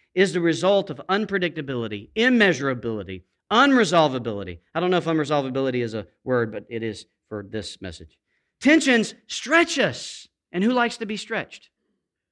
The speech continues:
I've never met somebody who's like, "Fred, yo, like, I like being unsettled and disrupted. I hope today that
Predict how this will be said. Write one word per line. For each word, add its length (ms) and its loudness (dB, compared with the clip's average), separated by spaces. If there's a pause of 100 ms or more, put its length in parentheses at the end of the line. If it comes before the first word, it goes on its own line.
(2000)
I've 100 -2
never 280 6
met 160 4
somebody 320 2
who's 120 -2
like, 340 0 (400)
"Fred, 260 -10 (500)
yo, 160 -10
like, 240 -14 (800)
I 200 -10
like 440 -8 (100)
being 400 -12
unsettled 680 -10
and 140 -12
disrupted. 600 -18 (920)
I 180 4
hope 340 0
today 460 -6
that 180 -10